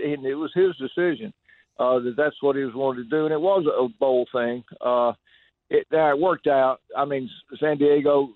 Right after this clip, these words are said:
got their quarterback, and he was a great one for years and years, and it worked out well for for Eli. So this is, uh, Trevor Lawrence is a, we had him in, in camp too as a counselor. Um, watched him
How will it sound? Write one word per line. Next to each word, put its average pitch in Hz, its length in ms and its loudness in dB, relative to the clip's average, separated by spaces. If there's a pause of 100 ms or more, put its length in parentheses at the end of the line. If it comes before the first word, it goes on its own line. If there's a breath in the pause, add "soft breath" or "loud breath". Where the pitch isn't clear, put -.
(240)
got 123 220 0
their 143 180 2
quarterback, 135 720 2
and 120 140 -6
he 131 80 0
was 120 140 -4
a 117 80 0
great 135 320 2
one 131 180 -6
for 120 100 -2
years 135 440 2
and 120 100 -6
years, 127 460 2
and 107 160 -8
it 92 180 -10
worked 127 240 -2
out 123 220 2
well 127 320 4
for 110 160 0 (440 soft breath)
for 117 160 -4
Eli. 131 500 4
So 135 140 2
this 208 260 2
is, 139 120 0 (140)
uh, 139 180 2 (140)
Trevor 214 220 2
Lawrence 135 460 2 (180)
is 123 220 2
a, 104 200 0
we 147 200 0
had 139 200 2
him 135 260 0
in, 117 240 0
in 120 200 -4
camp 123 420 0
too 135 240 4
as 101 100 -2
a 107 80 -4
counselor. 107 560 -4 (560 soft breath)
Um, 113 520 0
watched 127 520 -4
him 117 220 -6